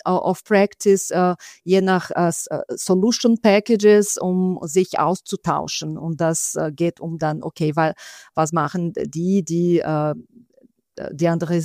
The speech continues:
Städte inspirieren, äh, kann und, äh,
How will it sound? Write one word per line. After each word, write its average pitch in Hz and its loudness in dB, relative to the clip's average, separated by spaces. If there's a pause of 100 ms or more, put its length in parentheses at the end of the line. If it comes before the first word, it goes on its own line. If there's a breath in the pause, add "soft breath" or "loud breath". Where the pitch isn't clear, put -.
(120)
Städte 160 -4
inspirieren, 190 -2
äh, 170 -2
kann 190 0
und, 170 -6
äh, 165 -6